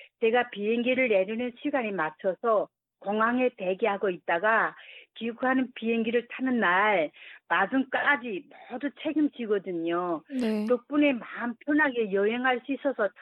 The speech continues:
Speaker 1: 참 좋았어요.
Speaker 2: 네, 맞아요.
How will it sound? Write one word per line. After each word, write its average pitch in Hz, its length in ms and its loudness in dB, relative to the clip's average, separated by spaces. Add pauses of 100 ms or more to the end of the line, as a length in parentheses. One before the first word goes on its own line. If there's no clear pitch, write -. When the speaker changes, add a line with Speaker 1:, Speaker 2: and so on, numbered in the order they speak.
Speaker 1:
참 247 220 -4
좋았어요. 175 960 0 (260)
Speaker 2:
네, 208 460 2
맞아요. 190 720 0